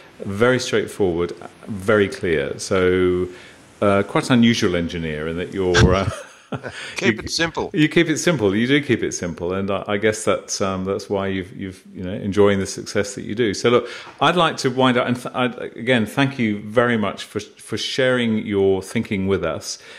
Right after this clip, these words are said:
Speaker 1: and for giving us so many great examples of, of how you've actually done that. And I think that, um, for those of us in small business where we sometimes maybe think, "Well, innovation isn't for us, it's for the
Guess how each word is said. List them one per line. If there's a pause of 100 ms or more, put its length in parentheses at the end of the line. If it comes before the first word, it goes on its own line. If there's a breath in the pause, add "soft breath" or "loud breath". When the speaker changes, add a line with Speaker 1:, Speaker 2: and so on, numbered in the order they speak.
(240 loud breath)
Speaker 1:
and
for
giving
us
so
many
great
examples
of,
of
how
you've
actually
done
that. (420 loud breath)
And
I
think
that,
um,
for
those
of
us
in
small
business
where (340 loud breath)
we
sometimes
maybe
think,
"Well,
innovation
isn't
for
us,
it's
for
the